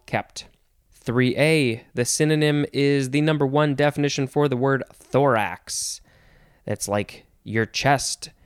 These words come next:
is the thorax of your body. And then especially the part of the human body enclosed by the ribs and sternum. Three B, we have the number two A definition for the word breast,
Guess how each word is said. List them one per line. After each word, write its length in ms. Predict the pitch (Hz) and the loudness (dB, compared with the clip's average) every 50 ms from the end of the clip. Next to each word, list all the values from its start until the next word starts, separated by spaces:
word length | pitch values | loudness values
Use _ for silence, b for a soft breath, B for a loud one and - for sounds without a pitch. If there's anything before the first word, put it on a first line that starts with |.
| - _ _ | -20 _ _
is 260 | - - 113 117 113 113 | -4 -2 -2 -2 0 0
the 120 | 123 120 | -2 -2
thorax 680 | - - 120 110 117 113 104 98 95 95 - - - 113 | -2 -2 -2 0 2 2 2 0 -2 -4 -6 -6 -6 -6
of 120 | 104 104 | -6 -2
your 120 | 104 107 | -2 -4
body. 500 | 101 98 92 90 92 90 90 87 87 90 - _ b b b b b b b b | -4 -4 -6 -8 -6 -8 -8 -8 -10 -12 -14 _ b b b b b b b b
And 140 | 117 113 131 | 0 2 2
then 100 | 135 127 | 2 2
especially 680 | 113 - - 185 202 185 - 175 170 165 165 165 165 - | 0 0 0 0 0 0 0 0 0 2 0 0 -2 -4
the 100 | 135 135 | -4 -6
part 320 | 131 - 185 190 190 185 - - | -2 2 2 2 2 0 0 0
of 220 | 165 180 170 151 | 0 2 2 0
the 60 | 135 | -4
human 340 | 131 - 175 180 175 165 147 | 0 2 2 2 4 2 2
body 440 | 135 151 147 143 147 147 147 147 - _ _ | 2 2 2 2 0 0 0 -2 -6 _ _
enclosed 800 | - 160 170 165 - - - 190 202 202 196 196 185 160 135 123 | 0 2 2 2 0 0 2 4 4 6 6 4 2 0 -4 -2
by 200 | 135 156 165 165 | 0 0 2 2
the 120 | 165 156 143 | 2 0 0
ribs 420 | 127 135 160 160 156 143 135 127 - - | 0 2 2 2 2 0 -4 -10 -8 -4
and 320 | 131 135 131 135 135 - - | -2 -2 0 0 -2 -4 -6
sternum. 720 | - - - - - 123 123 120 117 104 101 95 95 98 - - - _ b b b b b b b b | -10 -12 -12 -4 0 0 2 2 2 2 0 0 -2 -6 -8 -10 -20 _ b b b b b b b b
Three 360 | _ _ - 123 143 151 160 156 | _ _ 0 2 2 4 2 4
B, 440 | 143 196 214 190 151 123 113 107 - _ _ _ _ _ _ _ _ _ _ _ | 2 2 2 2 2 0 0 -2 -4 _ _ _ _ _ _ _ _ _ _ _
we 200 | 123 131 135 135 | 0 2 2 4
have 440 | 156 165 160 160 160 156 156 147 | 4 2 4 4 4 2 2 0
the 220 | 139 151 156 156 151 | 0 0 2 2 2
number 320 | 156 160 170 175 165 165 | 2 2 2 2 2 0
two 360 | 156 - - 185 180 170 151 - | 0 0 2 2 2 2 2 0
A 240 | - 143 160 156 151 | 0 0 2 2 0
definition 600 | 139 131 147 151 - - 147 156 151 - - 143 | 0 0 0 0 0 0 0 0 0 0 -2 -4
for 220 | - - 151 151 | -2 0 0 0
the 80 | 139 135 | 2 2
word 340 | 127 139 139 131 120 107 104 | 2 2 0 0 -2 -4 -2
breast, 520 | 123 131 151 147 131 - - - - b | 0 2 2 2 0 -2 -6 -10 -12 b